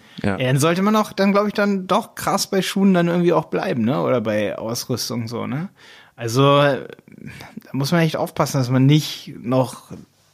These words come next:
Speaker 2: tausend Sektionen dazu nimmt mit irgendwie anderer Kleidung oder Saunaaufgüsse.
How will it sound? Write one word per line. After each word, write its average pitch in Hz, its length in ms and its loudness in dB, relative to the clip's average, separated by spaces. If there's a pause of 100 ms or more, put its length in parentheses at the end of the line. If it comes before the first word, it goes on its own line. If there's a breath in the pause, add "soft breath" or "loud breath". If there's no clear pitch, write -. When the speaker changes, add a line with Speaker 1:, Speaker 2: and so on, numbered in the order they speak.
Speaker 2:
tausend 135 480 4
Sektionen 131 460 2
dazu 120 260 0
nimmt 123 220 4
mit 113 100 0
irgendwie 110 260 -4
anderer 107 380 -4
Kleidung 117 540 0
oder 113 320 -2
Saunaaufgüsse. 117 920 0